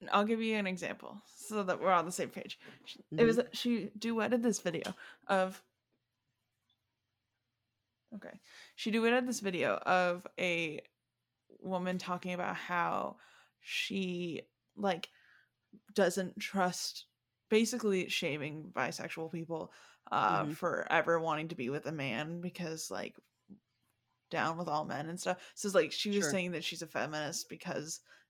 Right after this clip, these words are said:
Speaker 1: this, and it's like, you've gone so far
Speaker 2: Yeah.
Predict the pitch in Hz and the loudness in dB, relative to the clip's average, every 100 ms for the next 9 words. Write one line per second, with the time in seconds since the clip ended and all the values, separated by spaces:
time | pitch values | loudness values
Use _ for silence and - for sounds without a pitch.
0 | - 139 185 - 180 175 185 170 175 190 | -4 -2 -2 -4 -4 -2 -2 -4 -4 -4
1 | 190 190 190 180 185 175 185 - 165 151 | 0 0 0 -2 -2 -2 -4 -6 -4 -2
2 | 147 170 - _ _ _ _ - 160 | -4 -6 -12 _ _ _ _ -4 -4